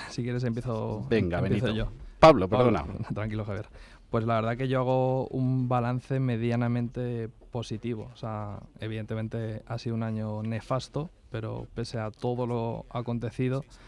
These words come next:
Speaker 1: eh, pues ha habido personas, y tú ves los, eh, principales índices de, de renta variable, yo soy un firme defensor de la renta variable a largo plazo.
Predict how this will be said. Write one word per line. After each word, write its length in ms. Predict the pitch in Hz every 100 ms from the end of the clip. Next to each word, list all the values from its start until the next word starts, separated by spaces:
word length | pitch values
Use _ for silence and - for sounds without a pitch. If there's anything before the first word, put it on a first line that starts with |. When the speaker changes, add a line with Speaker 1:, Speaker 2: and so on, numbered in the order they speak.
| - - -
Speaker 1:
eh, 400 | 117 117 110 107
pues 320 | 110 107 - -
ha 80 | 113
habido 420 | 107 110 110 110 -
personas, 460 | 113 117 117 110
y 100 | 110
tú 120 | 107 110
ves 100 | 113
los, 240 | 113 -
eh, 140 | 113 117
principales 520 | 120 113 113 117 110
índices 340 | 117 117 117
de, 260 | 120 110 110 - - -
de 100 | 120
renta 240 | 117 117
variable, 380 | 113 117 123 127
yo 80 | 117
soy 140 | 117
un 260 | 113 113 120
firme 280 | 120 123 120
defensor 360 | 113 110 117
de 80 | 110
la 100 | 113
renta 200 | 117 110
variable 300 | 113 113 113
a 20 | 113
largo 240 | 117 113
plazo. 340 | 113 120 135